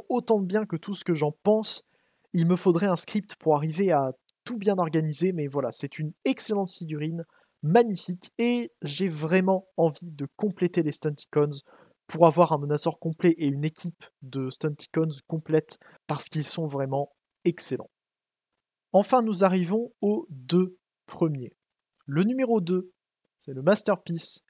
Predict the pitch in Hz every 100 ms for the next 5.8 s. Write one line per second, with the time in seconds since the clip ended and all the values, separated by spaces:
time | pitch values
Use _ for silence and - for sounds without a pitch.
0 | - 220 214 208 175 151 - - 151 151
1 | - _ _ - 139 180 151 - - 120
2 | 127 208 214 - 185 165 160 139 147 160
3 | _ - 143 139 135 131 131 - _ _
4 | _ - 151 156 165 - 190 175 135 139
5 | 139 - 160 165 165 151 131 127